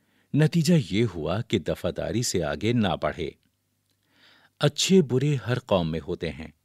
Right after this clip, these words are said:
शरीफ अफसर खान साहब की सच्चाई, दयानत और जफाकशी की बहुत कद्र किया करते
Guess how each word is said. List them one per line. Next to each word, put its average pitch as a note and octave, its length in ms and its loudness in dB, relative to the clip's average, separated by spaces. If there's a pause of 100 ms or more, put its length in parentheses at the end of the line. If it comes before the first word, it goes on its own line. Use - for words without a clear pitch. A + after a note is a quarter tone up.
(840)
शरीफ E3 440 4
अफसर D3+ 400 0
खान G2+ 260 0
साहब F#2 340 -4
की - 160 -4
सच्चाई, F2 720 -2 (440)
दयानत F2 640 -2 (340)
और G#2+ 320 -2
जफाकशी A2+ 800 -4
की A#2+ 180 -4
बहुत - 420 -8
कद्र F2+ 300 -4
किया E2+ 240 -4
करते F2 340 -6